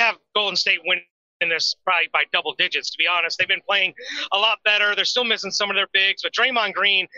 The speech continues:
has been a stat stuffer, uh, since Eric Paschall and Wiseman have been out. Uh, he had, what, six steals and four blocks in one game. He's been dishing out double-digit assists the last four games. So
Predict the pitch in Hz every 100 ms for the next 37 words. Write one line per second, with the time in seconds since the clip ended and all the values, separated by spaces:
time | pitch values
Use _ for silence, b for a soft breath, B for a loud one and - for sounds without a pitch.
0 | B B 196 196 196 165 - - 226 220
1 | - - 180 - 185 180 B B - 175
2 | 170 175 - 202 202 196 165 208 190 190
3 | 190 185 - 185 180 175 165 185 208 170
4 | 175 170 170 170 175 185 175 - B B
5 | B - 185 214 285 - _ 185 160 _
6 | _ - - 262 - - 233 247 208 190
7 | 220 220 185 208 208 180 170 185 175 170
8 | 170 135 175 - 208 170 B B B -
9 | 233 208 208 196 226 233 226 214 190 180
10 | - 214 208 196 190 170 - 214 202 208
11 | 208 208 - 196 190